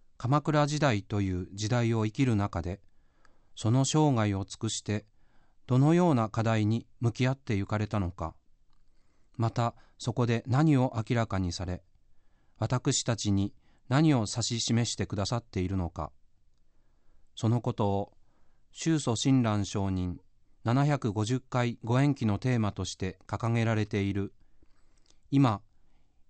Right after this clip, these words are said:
命があなたを生きているという言葉との関わりの中で考えてまいりたいと思っております。親鸞聖人は、九歳から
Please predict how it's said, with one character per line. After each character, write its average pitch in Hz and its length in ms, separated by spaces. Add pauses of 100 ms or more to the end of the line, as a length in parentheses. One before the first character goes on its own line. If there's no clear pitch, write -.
(140)
命 143 380
が 101 240
あ 104 100
な 135 140
た 120 140
を 110 120
生 135 160
き - 20
て 131 160
い 92 100
る 87 180 (640)
と 156 120
い 135 240
う - 140
言 131 200
葉 135 120
と 113 100
の 95 140 (100)
関 127 240
わ 127 80
り 127 80
の 123 140
中 113 240
で 104 180 (640)
考 117 320
え 113 80
て 110 120
ま 107 160
い 104 40
り 107 100
た 107 140
い 87 60
と 127 140
思 107 160
っ 95 60
て - 140
お 87 60
り 85 80
ま 80 120
す。 - 200 (2500)
親 170 280
鸞 120 200
聖 98 240
人 92 220
は、 85 200 (600)
九 165 220
歳 110 240
か - 140
ら 82 180